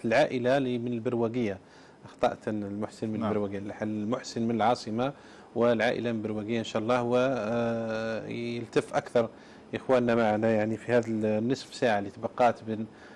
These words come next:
Speaker 1: آه، عمر اللقاء والبرنامج، اللي بقدر المستطاع الحالات التي تعرض علينا. مع يوسف مزرود، دكتور قوادر.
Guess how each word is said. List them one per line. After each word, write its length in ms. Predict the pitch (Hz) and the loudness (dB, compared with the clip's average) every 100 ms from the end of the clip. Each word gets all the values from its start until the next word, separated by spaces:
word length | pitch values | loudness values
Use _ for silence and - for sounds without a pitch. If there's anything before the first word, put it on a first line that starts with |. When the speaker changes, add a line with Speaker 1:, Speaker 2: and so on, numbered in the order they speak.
| - - | -18 -8
Speaker 1:
آه، 180 | 113 101 | -2 0
عمر 220 | 127 113 | 2 0
اللقاء 400 | 110 110 113 110 | -2 2 4 4
والبرنامج، 1120 | 113 117 117 - 131 127 110 107 113 120 113 | 2 2 0 0 0 2 0 0 0 0 -2
اللي 180 | 110 110 104 | -4 -6 -2
بقدر 400 | 117 - 143 131 | -2 2 2 2
المستطاع 600 | 113 120 - 107 127 135 - - - - | -2 -4 -4 2 4 4 -2 -20 -12 -10
الحالات 480 | - 120 127 131 117 | 0 2 4 2 0
التي 500 | 117 - 135 139 - - | -2 0 0 0 -2 2
تعرض 440 | 131 143 127 120 | 2 6 4 6
علينا. 360 | 113 101 95 95 | 4 2 -2 -4
مع 180 | 117 123 | 0 2
يوسف 380 | 139 135 - | 2 0 -4
مزرود، 340 | 113 117 127 123 - - - - | -2 0 0 0 -6 -20 -20 -4
دكتور 320 | 123 - 123 | -4 2 0
قوادر. 380 | 98 87 - | 0 -4 -8